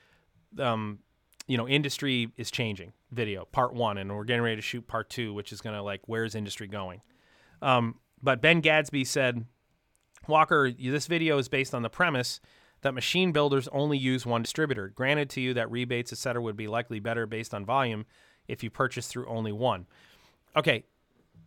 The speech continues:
all machine builders work through one primary distributor, okay? Y-, there, there's no machine, they, and that primary distributor throws their weight around, and that weight is, is being driven by the O E M.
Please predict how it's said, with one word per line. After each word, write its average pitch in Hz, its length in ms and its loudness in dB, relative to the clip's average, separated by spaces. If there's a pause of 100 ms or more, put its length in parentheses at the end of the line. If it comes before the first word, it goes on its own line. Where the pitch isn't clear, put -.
(340)
all 208 220 10
machine 196 400 2
builders 202 500 2 (100)
work 160 300 4
through 151 160 0
one 139 260 4
primary 127 1080 2 (540)
distributor, 113 600 -6 (500)
okay? 110 300 -2 (360)
Y-, - 100 -8 (120)
there, 135 360 4 (100)
there's 135 200 2
no 190 200 10
machine, 196 420 4 (460)
they, 160 320 0 (260)
and 147 220 6
that 190 320 10
primary 180 760 4
distributor 127 760 0 (100)
throws 131 280 2
their 127 120 2
weight 127 240 4
around, 101 360 -4 (300)
and 127 180 2
that 143 220 6
weight 147 380 4
is, 127 160 -4 (140)
is 117 200 0
being 120 360 -2
driven 120 500 2
by 113 220 2
the 107 160 -2
O 101 100 -2
E 101 100 -4
M. 90 140 -8